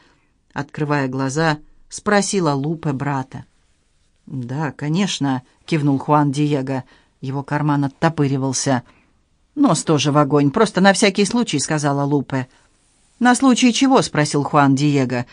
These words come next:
«Зачем сжигать нос?» «На случай, если самозванка Мария обладает какой-то силой. Просто на всякий случай», сказала Лупе.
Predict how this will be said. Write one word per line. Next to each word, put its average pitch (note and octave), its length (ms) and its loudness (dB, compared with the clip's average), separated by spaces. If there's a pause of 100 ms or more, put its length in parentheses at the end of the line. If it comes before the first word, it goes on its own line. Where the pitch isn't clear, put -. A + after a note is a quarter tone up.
(140)
«Зачем G3+ 500 2
сжигать C3 460 -2
нос?» C3 380 0 (800)
«На E4 160 4
случай, G3+ 580 4
если E3 360 0
самозванка E3+ 680 2
Мария E3 420 4
обладает D#3 480 2
какой-то E3+ 400 0
силой. E3 480 0 (340)
Просто D4+ 360 4
на F#3 120 6
всякий F#3+ 320 0
случай», D#3+ 360 0
сказала D3+ 420 0
Лупе. D3 440 -2